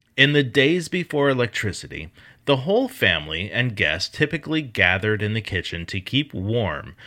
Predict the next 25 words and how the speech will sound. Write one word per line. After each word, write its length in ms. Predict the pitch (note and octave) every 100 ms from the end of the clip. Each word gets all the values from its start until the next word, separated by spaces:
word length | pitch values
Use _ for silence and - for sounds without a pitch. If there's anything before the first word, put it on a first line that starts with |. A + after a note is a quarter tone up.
| - -
And 260 | C#3+ C#3+ C#3+
it 100 | D3+
was 220 | D#3 C3
always, 380 | C#3 E3 C#3+ B2+
you 160 | C3+
know, 100 | C3+
the 120 | G2
biggest 400 | F#2+ G2+ C#3 C3
room 260 | G#2 A2 C3
in 80 | G#2
the 60 |
house, 400 | D#2 - A#2+ D#2+
so 100 | -
that 220 | G2+ G#2+ G2+
just 260 | A2 -
kinda 180 | - A2
makes 280 | F2+ F2 -
sense. 420 | B2+ F2 C#3+ - - -
And 200 | B2 A#2
then, 340 | A#2 D#3+ G#3 -
once 260 | A2+ C#3 D#3
electricity 720 | E3 D3 - E3+ - C3 B2
became 560 | G2+ G#2+ - C#3 D3
the 80 | A2
norm, 520 | F#2+ B2 G#2+ D2+ D#2+